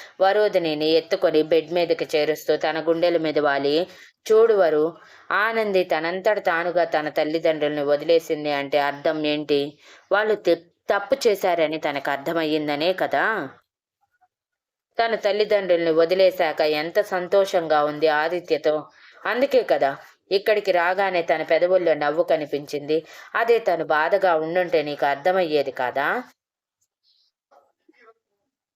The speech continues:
"ఎందుకు ప్రతి విషయంలో ఓవర్ రియాక్ట్ అవుతావు? ఇది అంత మంచిది కాదు వర్-, వరు, అర్థం చేసుకో. నాకు నిన్ను ఇలా కోప్పడటం కూడా ఇష్టం లేదు.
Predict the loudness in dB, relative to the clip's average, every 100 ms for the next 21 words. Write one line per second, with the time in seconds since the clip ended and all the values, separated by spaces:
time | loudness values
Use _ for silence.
0 | _ _ _ _ _ _ _ _ _ _
1 | _ _ _ _ _ _ _ _ _ _
2 | _ _ 0 2 2 0 0 -2 -2 -2
3 | 0 0 0 2 4 4 4 2 0 0
4 | 0 0 0 -2 0 -2 -2 -4 -8 _
5 | _ _ _ -2 2 2 0 -2 -2 -4
6 | -4 -2 -2 0 0 0 2 2 0 -6
7 | -4 2 2 2 -2 -10 _ _ _ -4
8 | -4 -2 -4 -2 -2 -2 -2 -4 -4 -6
9 | _ _ _ -4 -2 -2 0 0 0 -2
10 | 0 0 0 2 2 2 2 2 2 0
11 | 2 2 2 0 -2 -4 0 0 2 0